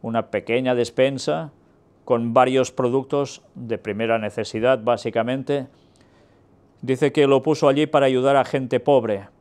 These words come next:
Y muchos de ellos no se atreven a ir de día por vergüenza abrir allí y llevarse lo necesario.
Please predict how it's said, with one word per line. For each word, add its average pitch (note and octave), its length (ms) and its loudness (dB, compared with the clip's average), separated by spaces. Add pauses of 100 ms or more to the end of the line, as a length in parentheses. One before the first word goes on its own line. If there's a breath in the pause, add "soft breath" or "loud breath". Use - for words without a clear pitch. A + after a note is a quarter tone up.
(760)
Y B2 100 -4
muchos C3 300 0
de C#3+ 100 2
ellos D3 200 0
no C#3+ 80 -2
se C#3 160 0
atreven C3+ 380 -2
a B2+ 100 2
ir B2+ 220 0
de B2 120 2
día C3+ 440 0
por B2 180 2
vergüenza A#2 500 -2
abrir A#2 320 -2
allí A2 460 -2
y C3 140 -6
llevarse A2 720 -2
lo A#2+ 160 -6
necesario. G2 720 -6